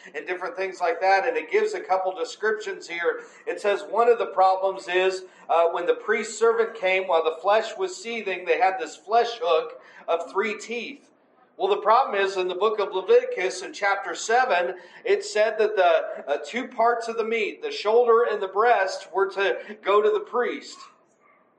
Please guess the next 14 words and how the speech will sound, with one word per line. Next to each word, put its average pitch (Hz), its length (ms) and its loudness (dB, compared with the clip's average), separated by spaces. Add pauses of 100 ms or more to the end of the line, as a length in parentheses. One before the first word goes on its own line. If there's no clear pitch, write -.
(200)
Everything 220 360 4
else 247 280 4
didn't 214 240 2
belong 226 400 4
to 185 80 2
the - 80 -4
priest. 151 500 -8
And 147 100 -16
do 147 60 -14
you 180 80 -6
see 220 180 -8
what 220 160 -2
they're 220 160 2
doing? 240 440 4